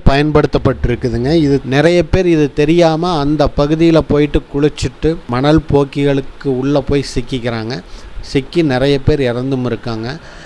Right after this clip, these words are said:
இதை தடுக்கிறதுக்கு காவல்துறை எல்லாம் கூட நிறைய டைம் வந்து கண்காணிப்புக்கு போட்டிருந்தாங்க.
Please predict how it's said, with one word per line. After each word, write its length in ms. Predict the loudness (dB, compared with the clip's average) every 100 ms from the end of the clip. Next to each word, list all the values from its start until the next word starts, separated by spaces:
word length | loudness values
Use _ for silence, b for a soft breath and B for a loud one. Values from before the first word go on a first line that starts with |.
| B
இதை 240 | -2 -2 0
தடுக்கிறதுக்கு 680 | 0 -2 0 0 2 0 -2
காவல்துறை 580 | 0 0 0 -2 -2 0
எல்லாம் 280 | 0 -2 -2
கூட 220 | 0 0
நிறைய 340 | 0 -2 -2 -2
டைம் 180 | -4 -2
வந்து 260 | -4 -4 -4
கண்காணிப்புக்கு 640 | -2 -2 -2 -2 -4 -6 -4
போட்டிருந்தாங்க. 600 | -2 -2 -4 -6 -6 -8